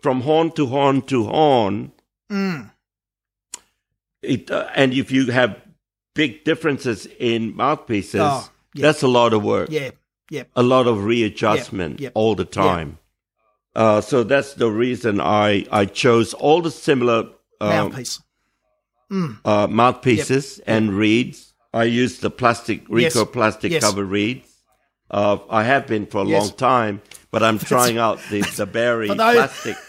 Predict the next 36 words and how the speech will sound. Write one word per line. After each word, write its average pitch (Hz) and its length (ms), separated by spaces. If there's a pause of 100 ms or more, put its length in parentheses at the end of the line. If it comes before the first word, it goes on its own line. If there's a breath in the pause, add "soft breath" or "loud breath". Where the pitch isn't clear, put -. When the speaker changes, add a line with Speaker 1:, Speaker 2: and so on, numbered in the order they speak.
(180)
Speaker 1:
which - 280
you 120 120
introduced 127 720
Speaker 2:
<laughs> 277 40
For 285 60
Speaker 1:
me - 60
Speaker 2:
my 233 160
Speaker 1:
to. 214 80
Speaker 2:
listeners, 247 380 (100)
for 262 160
my 226 260
listeners, 208 580
I've 196 180
almost 262 540
got 220 160
Andrew 202 460
hooked 196 280
on 175 120
the 160 100
Barry 175 360
reeds. 135 280
Yeah. 170 140 (400 loud breath)
So, 302 220
so, 285 340
and 247 160
are 247 220
your 233 240
saxophones 233 720
all 208 380
Yanagisawa? 196 800 (140)
Are 170 120
they 175 220
all? 170 360 (460)
Are 180 40
you 175 120
playing? 175 260